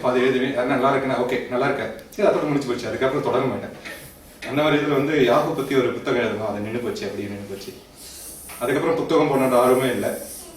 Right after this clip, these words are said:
அஹ், அது இவங்க கொண்டு வந்தாங்க. இப்போ இவரு, இவரு வந்து புத்தகம் வெளியிடணுன்னே, நம்ம, நம்ம இதுல வச்சுக்கலாமே, எல்லாரும் வருவாங்க, இப்போ அதான் இந்த ஏலமும் கொடுத்து,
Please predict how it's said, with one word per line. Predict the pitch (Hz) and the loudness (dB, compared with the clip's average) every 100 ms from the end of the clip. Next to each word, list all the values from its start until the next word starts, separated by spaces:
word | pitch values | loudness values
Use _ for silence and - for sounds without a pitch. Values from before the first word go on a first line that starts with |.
| 143 | -8
அஹ், | 139 131 127 | -2 0 4
அது | 127 | 4
இவங்க | 135 131 | 4 4
கொண்டு | 127 131 | 0 0
வந்தாங்க. | 123 107 - - - - - | -2 -2 -6 -10 -14 -20 -8
இப்போ | 120 120 113 110 110 110 110 - - | -2 0 2 2 2 0 -2 -6 -2
இவரு, | 151 147 143 139 | 4 6 6 6
இவரு | 139 | 4
வந்து | 135 147 147 135 - | 4 4 4 4 2
புத்தகம் | - 147 135 | 0 2 4
வெளியிடணுன்னே, | 135 131 127 135 135 160 | 4 4 2 0 -2 -2
நம்ம, | 170 165 | 2 4
நம்ம | 165 156 156 | 4 2 2
இதுல | 151 151 151 | 2 4 4
வச்சுக்கலாமே, | - 131 127 120 - - - | 2 0 0 -2 -6 -12 -12
எல்லாரும் | 123 135 131 | -2 2 2
வருவாங்க, | 123 123 | 2 0
இப்போ | 117 120 117 113 - - - - - - - - - - | -2 -4 -4 -6 -8 -10 -10 -10 -12 -14 -16 -16 -14 -2
அதான் | 131 143 | 0 2
இந்த | 127 123 117 113 110 107 107 - - - - - - - - | 2 2 2 0 -2 -4 -6 -12 -16 -18 -20 -20 -20 -20 -6
ஏலமும் | 127 123 113 | -2 0 -2
கொடுத்து, | 101 92 104 107 - | -4 -6 -6 -6 -10